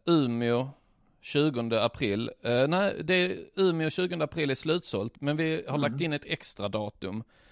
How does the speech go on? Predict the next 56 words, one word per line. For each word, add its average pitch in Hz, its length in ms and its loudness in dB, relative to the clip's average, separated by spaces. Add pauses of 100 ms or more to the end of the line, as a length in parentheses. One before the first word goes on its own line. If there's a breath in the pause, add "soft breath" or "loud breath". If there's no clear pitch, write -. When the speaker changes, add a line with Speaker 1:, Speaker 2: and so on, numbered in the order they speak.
(420 soft breath)
Speaker 1:
Eh, 117 280 6
Speaker 2:
Ah. 147 240 2
Speaker 1:
så - 240 -6
gå 143 220 -6
in, 151 460 -2
eh, 143 260 0 (880 soft breath)
det 143 100 0
kommer 160 320 2
upp 143 180 0
nu 147 160 4
i - 20 6
dagarna. 113 560 4 (600)
Speaker 2:
Mm. 147 340 4
Speaker 1:
Eh, 110 340 4
så 120 140 -4
gå 135 140 0
in 135 180 0
och 131 100 2
köp, 127 260 0
det 131 140 0
ligger 131 260 0
säkert 117 320 -2
uppe 117 220 -4
när 113 120 2
den 113 80 0
här, 104 480 0
eh, 104 200 2
eh, - 540 -8
podden 95 260 -2
är 98 40 -2
släppt. - 420 -6 (520 soft breath)
Så - 120 -8
Speaker 2:
Ja, 151 80 4
Speaker 1:
gå 143 80 6
in, 131 80 2
Speaker 2:
fan 123 100 4
vad 123 120 4
Speaker 1:
eh, 117 80 2
Speaker 2:
fett. - 100 0
Speaker 1:
och 113 60 -6
köp 117 300 -2
till 113 280 0
ex-, - 220 -6 (160)
jag 117 100 -4
tror 147 140 0
det 131 80 4
är 127 40 2
dagen 127 300 2
efter, - 480 -6
kan - 160 -6
det 120 60 -4
vara 120 80 0
tjugoförsta 123 540 -2
april 104 340 -4
i 107 60 -2
Umeå. 92 340 -8